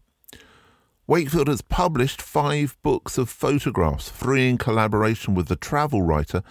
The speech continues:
Jan Morris. His monograph, The Landscape,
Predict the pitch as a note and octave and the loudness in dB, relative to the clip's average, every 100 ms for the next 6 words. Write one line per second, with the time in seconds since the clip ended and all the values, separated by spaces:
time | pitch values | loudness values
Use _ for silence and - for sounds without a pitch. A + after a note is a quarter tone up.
0 | - - - A#2+ A2+ G#2 A2+ C3+ A#2 C#2 | -20 -16 -4 0 4 4 6 4 4 2
1 | - - _ _ - - - B2+ A#2 C3+ | -4 -18 _ _ -20 -20 -4 -2 2 4
2 | D#3+ E3+ D3+ F#2+ E2+ F#2 - F#2+ F2+ A#2+ | 4 4 2 2 2 2 0 0 2 2
3 | B2 A#2 A#2+ - E2+ G#2 | 2 2 -2 -2 -2 -2